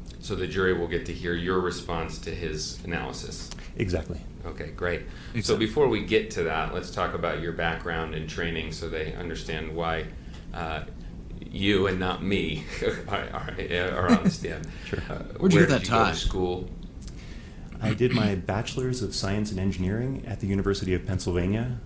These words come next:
Speaker 2: I majored in mechanical engineering.
Speaker 3: Let's see Paul Allen's tie.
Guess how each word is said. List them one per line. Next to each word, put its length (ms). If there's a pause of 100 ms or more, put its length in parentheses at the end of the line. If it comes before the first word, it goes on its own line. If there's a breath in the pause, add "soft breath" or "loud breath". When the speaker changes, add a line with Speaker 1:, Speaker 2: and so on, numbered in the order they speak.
(140)
Speaker 2:
I 100
majored 340
in 280
mechanical 520
engineering. 560 (240)
Speaker 3:
Let's 200
see 140
Paul 260
Allen's 320
tie. 360